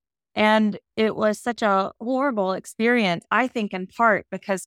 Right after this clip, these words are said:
grief had totally eradicated my immune system. And so I was in a position where I couldn't, like, walk to the front of my apartment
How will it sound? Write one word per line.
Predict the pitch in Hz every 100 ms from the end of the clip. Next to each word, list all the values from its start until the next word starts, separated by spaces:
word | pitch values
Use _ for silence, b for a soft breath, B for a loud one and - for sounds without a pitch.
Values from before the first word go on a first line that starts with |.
| -
grief | 208 208 -
had | 190 180
totally | - 196 190 185 175 165 156 -
eradicated | 185 190 190 196 190 170 160
my | 160 151 147
immune | 170 180 214 247
system. | - - - - - _ _ b b b _ _ _ 208
And | 202 196 190 190 - _ _ _ _ _ -
so | 240 233
I | 214
was | 214 214
in | 233
a | 220
position | 220 196 254 269
where | 208 190
I | 180
couldn't, | 185 220 202 196 185 - - _ _ _ _ _ _
like, | 208 196
walk | 196 220 214 -
to | 190
the |
front | 196 208 190 -
of | 185 185
my | 170
apartment | 165 - 180 180 175 120